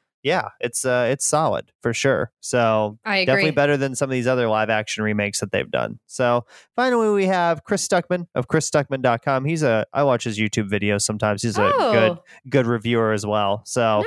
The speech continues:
Speaker 2: Nice.
Speaker 1: um, he says, "This movie surprised me. It's a gorgeous looking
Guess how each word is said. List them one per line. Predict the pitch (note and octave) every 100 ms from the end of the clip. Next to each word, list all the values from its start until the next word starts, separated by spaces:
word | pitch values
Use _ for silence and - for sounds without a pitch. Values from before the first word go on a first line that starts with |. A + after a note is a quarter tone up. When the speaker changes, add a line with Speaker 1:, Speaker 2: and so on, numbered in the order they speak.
| C5+
Speaker 2:
Nice. | G4 G3 -
Speaker 1:
um, | B2+ B2 A#2+ A#2
he | C#3+
says, | D3 E3
"This | D#3+ E3
movie | G3+ F#3+
surprised | F#3 - F#3+ G3 E3+ G2+
me. |
It's | - A2+ B2+
a |
gorgeous | A#2 C3+ D3 D3 D3 -
looking | A#2 A#2+ B2 A#2 A#2